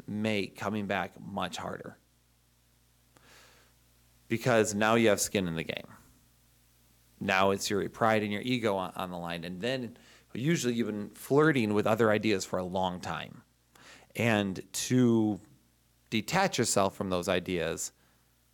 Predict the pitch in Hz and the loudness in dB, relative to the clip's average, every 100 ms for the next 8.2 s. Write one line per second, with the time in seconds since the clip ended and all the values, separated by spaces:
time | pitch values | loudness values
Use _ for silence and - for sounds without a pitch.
0 | _ _ _ 104 104 104 117 104 104 101 | _ _ _ -2 -2 -2 0 2 0 -2
1 | 95 87 92 117 143 104 95 101 - 90 | -6 -6 -4 0 2 2 -2 -6 -4 -2
2 | 87 - - _ _ _ _ _ 160 185 | -2 -8 -10 _ _ _ _ _ -16 -12
3 | 170 - 101 90 - - 87 73 50 _ | -10 -6 -4 -4 -8 -10 -10 -10 -16 _
4 | - - 98 92 95 95 95 98 95 92 | -20 -12 -6 -2 -2 -4 -4 -6 -6 -8
5 | 92 _ _ _ _ _ - - _ _ | -14 _ _ _ _ _ -20 -20 _ _
6 | _ _ _ _ _ _ _ _ _ _ | _ _ _ _ _ _ _ _ _ _
7 | _ _ _ _ _ - 180 202 143 90 | _ _ _ _ _ -2 4 6 6 4
8 | 90 - | 2 -4